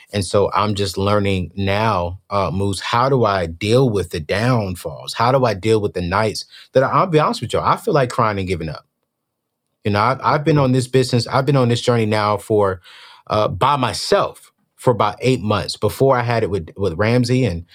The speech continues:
man, such an amazing organization. Then I decided to step out on my own.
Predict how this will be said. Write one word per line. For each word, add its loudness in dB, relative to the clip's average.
man, 0
such 0
an -2
amazing 0
organization. 0
Then 0
I -2
decided -2
to -12
step -2
out -2
on -2
my -2
own. 0